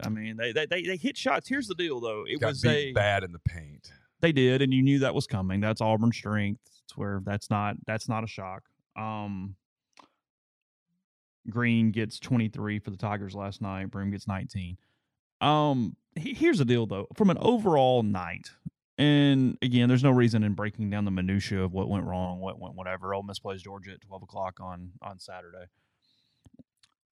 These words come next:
Speaker 1: It was a microcosm from the standpoint of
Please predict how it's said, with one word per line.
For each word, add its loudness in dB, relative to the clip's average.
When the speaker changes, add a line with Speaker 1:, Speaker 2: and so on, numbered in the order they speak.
Speaker 1:
It 0
was 6
a 2
microcosm 4
from 0
the 4
standpoint 2
of 0